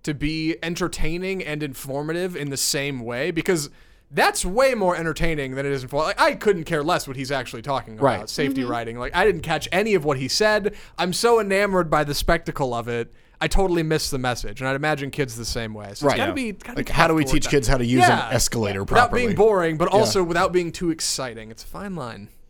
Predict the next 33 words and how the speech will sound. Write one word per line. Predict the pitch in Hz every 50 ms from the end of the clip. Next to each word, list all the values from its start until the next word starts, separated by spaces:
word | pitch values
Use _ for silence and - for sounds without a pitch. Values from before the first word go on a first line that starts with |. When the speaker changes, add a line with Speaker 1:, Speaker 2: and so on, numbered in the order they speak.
| _ - - - - - -
Speaker 4:
So | - - 247 247 247 240
when | 202 208 214
I | 214 202 202
read | 202 254 294 302
the | 269 214
headline | - 202 196 185 175 165 156 143 139 135 135 131 131 135 135 -
and | 143 139
it | 139 139 -
talks | - 196 175 170 -
about | - 147 156 147 131 123
these | 143 143 143 -
two | - - 143
words, | 110 104 104 87 78 69 - - - - - _ _ _ - _ _ _ _ _ _ _ _ _ _ _
chicken | - - 233 220 208 202 196 190 175 - - - -
and | 131 131 123
diapers, | 120 110 101 90 87 85 - - - - -
Speaker 1:
Mm-hmm. | - -
Speaker 4:
together, | 165 - 120 98 85 - - - - - - _ _ _ _ _ _ _
I | - 135 135 135 131 127 127 123 123 123 131 -
immediately, | - 143 143 147 160 202 269 285 277 247 214 202 190 180
I | 160
thought | - - 175 160 - -
two | - - 196
things. | 175 - 165 143 139 139 120 120
Neither | 131 151 240 269 269 233
one | 196 226 240 233
of | 202 156
them | 156 147 143
were | 139 143
the | 131 139
correct | 131 - 147 143 143 135 120 -
thing. | - 117 85 - - _ - _ -
Speaker 1:
<laughs> | - -